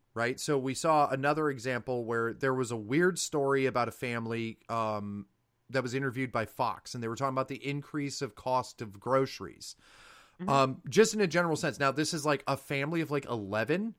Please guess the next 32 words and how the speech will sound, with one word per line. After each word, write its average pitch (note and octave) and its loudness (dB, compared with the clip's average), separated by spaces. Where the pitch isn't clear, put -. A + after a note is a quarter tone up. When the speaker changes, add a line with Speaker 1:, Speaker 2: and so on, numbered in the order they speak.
Speaker 1:
so A#2+ 0
edge B2+ -4
case, A#2 -6
right? G#2 -4
Not A#2 0
everybody A#2 -2
<laughs> G#2 -8
has D#3+ 2
a C3 -4
family A#2 -4
of G#2 -4
eleven, C3 -2
but F#3+ 10
they F#3+ 6
were F3+ 4
showing F3+ 4
the E3 4
effect D3+ 2
of, C3+ 2
like, C3+ 2
yeah, F3+ 6
the C3 2
grocery D3+ 0
prices D#3 0
have C#3 0
increased, C3+ -2
which D3+ 0
is F#3+ 2
undeniable. D4+ 4
Grocery B3+ 6
prices G#3+ 2
have G3 -2